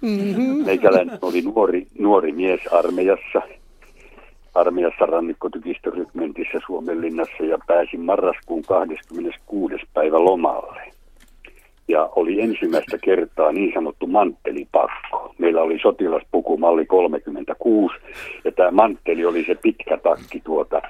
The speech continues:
Speaker 2: ja saappaat tuota, takki melkein laahasi katua tuota, ja oli lämmin lauantai-päivä, ja se oli tavallaan niinku turhaa, mut se oli pakko. Ja se harmitti meitä, ja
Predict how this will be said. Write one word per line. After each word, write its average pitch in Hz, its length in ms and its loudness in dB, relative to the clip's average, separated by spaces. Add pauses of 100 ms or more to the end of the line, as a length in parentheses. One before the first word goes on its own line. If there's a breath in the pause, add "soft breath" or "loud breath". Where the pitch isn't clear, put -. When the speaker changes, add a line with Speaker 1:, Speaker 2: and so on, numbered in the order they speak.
(220 loud breath)
Speaker 2:
ja 90 160 0
saappaat 82 640 2
tuota, 73 280 -4
takki - 360 0
melkein 82 540 2
laahasi 80 460 2
katua 78 480 -2
tuota, 78 340 -6
ja 82 120 -2
oli 92 220 -2
lämmin 98 640 0
lauantai-päivä, 90 1120 2 (540 loud breath)
ja 87 100 -4
se 85 60 -2
oli 85 140 2
tavallaan 90 520 4
niinku 82 240 -2
turhaa, 80 420 -2
mut - 200 -10
se 90 60 -4
oli 82 180 -4
pakko. - 500 0 (480 loud breath)
Ja - 100 -4
se 90 100 4
harmitti 90 520 2
meitä, 82 360 -2
ja 78 220 -2